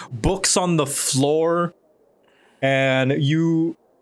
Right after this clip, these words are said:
just hear rustling and rumbling and just, like,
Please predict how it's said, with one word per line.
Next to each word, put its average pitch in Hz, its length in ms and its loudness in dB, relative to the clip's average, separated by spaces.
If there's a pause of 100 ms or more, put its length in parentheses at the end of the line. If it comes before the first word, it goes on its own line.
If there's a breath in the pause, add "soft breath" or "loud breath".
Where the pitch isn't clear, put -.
(400)
just - 240 -4
hear 175 440 0
rustling 151 880 0
and 143 220 2
rumbling 156 600 2
and 117 360 2
just, 123 180 0
like, 127 220 0